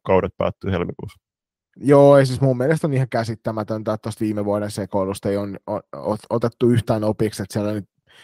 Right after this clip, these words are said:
Speaker 2: kahdeksastoista päivä helmikuuta päättyy pelit sitten
Speaker 1: Mm.
Speaker 2: runkosarjassa. Joka sit tietysti tarkoittaa sitä, että, että ne joukkueet tästä, kun sitten pääsevät kamppailemaan siitä nousumahdollisuudesta, niin heille riittää vielä pelejä, mutta siellä on myöskin niitä joukkueita, joiden pelit loppuu kirjaimellisesti sit tohon. Eli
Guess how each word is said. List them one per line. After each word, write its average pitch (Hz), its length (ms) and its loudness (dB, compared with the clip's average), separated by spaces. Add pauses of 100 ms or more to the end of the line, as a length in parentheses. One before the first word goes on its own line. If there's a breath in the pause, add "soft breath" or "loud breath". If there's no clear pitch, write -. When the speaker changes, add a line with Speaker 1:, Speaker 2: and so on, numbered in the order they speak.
(160 soft breath)
Speaker 2:
kahdeksastoista 113 680 2
päivä 101 200 -2
helmikuuta 90 640 -4
päättyy 85 400 -4
pelit 85 320 -4
sitten - 300 -8
Speaker 1:
Mm. 101 60 0
Speaker 2:
runkosarjassa. 78 640 -4 (640 soft breath)
Joka 143 240 10
sit 143 180 6
tietysti 147 360 8
tarkoittaa 170 520 4
sitä, 175 300 2
että, 170 280 -2
että 170 200 -6
ne 165 280 -4 (280)
joukkueet 151 500 0
tästä, 147 260 2
kun 135 140 2
sitten 139 260 -2
pääsevät 135 420 4
kamppailemaan 117 680 2
siitä 120 320 -2
nousumahdollisuudesta, 107 1160 0
niin 104 160 -8 (540 loud breath)
heille 143 320 8 (160)
riittää 127 380 2
vielä 131 200 4
pelejä, 117 380 0
mutta 107 260 -8
siellä 110 220 -2
on 113 60 -6
myöskin 117 280 -6
niitä 110 200 -2
joukkueita, 104 500 -2
joiden 110 260 -2
pelit 104 260 -2
loppuu 104 320 -2
kirjaimellisesti 101 800 -6
sit - 140 -16
tohon. 113 280 0
Eli 104 100 -10